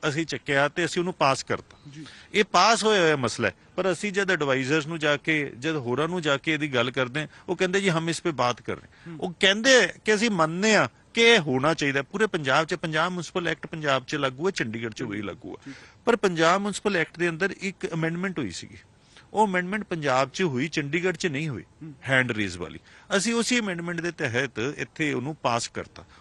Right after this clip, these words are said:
Speaker 1: ਹੁਣ ਪਾਸ ਕਰਨ ਤੋਂ ਤਿੰਨ ਮਹੀਨੇ ਬਾਅਦ ਵੀ ਜੇ ਤੁਸੀਂ ਉਹਨੂੰ
Speaker 2: ਹੂੰ।
Speaker 1: ਹਰੀ ਝੰਡੀ ਨਹੀਂ ਦਿਖਾਓਗੇ, ਫਿਰ ਕੋਰਟ ਜਾਣਾ ਪਊਗਾ। ਇਸ ਲਈ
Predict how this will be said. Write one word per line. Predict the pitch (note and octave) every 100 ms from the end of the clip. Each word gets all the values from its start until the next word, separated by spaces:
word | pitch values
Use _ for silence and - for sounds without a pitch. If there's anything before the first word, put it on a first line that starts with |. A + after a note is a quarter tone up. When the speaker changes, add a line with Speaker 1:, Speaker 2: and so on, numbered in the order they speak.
| _
Speaker 1:
ਹੁਣ | G3+ -
ਪਾਸ | B2 A2+ C3 -
ਕਰਨ | - G#2+ G2
ਤੋਂ | C#3 C3
ਤਿੰਨ | F#3+ F#3+
ਮਹੀਨੇ | F3 A2+ G#2+
ਬਾਅਦ | F#2 F#2+ G2+
ਵੀ | E2 - - -
ਜੇ | D3+ F3+
ਤੁਸੀਂ | E3+ -
ਉਹਨੂੰ | E3+ F3+ F3 F3 - - -
Speaker 2:
ਹੂੰ। | F3 D#3+ A#2 A2+ C#3
Speaker 1:
ਹਰੀ | D3+
ਝੰਡੀ | D#3+ E3+ B2 C3
ਨਹੀਂ | D#3
ਦਿਖਾਓਗੇ, | C3+ B2 B2 A2+ - -
ਫਿਰ | - G3+
ਕੋਰਟ | F3+ E3+ E3+ -
ਜਾਣਾ | C#3+ A#2+ C#3
ਪਊਗਾ। | C#3 A#2 A#2 - -
ਇਸ | D3+
ਲਈ | G3+